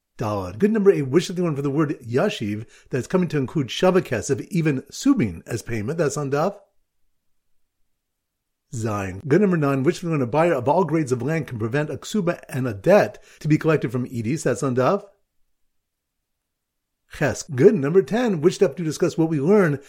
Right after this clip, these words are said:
having Regel and Shane in the same pasuk? That's on Daf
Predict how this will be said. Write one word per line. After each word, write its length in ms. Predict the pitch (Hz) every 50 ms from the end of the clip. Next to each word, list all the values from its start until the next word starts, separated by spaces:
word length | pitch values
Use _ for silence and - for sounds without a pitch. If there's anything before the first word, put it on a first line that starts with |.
| - _ _
having 320 | - 143 135 147 151 143 135
Regel 280 | 147 170 180 170 180
and 240 | 180 - 151 143 135
Shane 460 | - - - 226 247 214 139 104 101
in 180 | - - 175 143
the 80 | 135 123
same 240 | - - 127 120
pasuk? 380 | 107 - 170 175 - - - -
That's 240 | - 107 107 - 135
on 120 | 123 120
Daf 340 | 117 131 143 175 226 214 -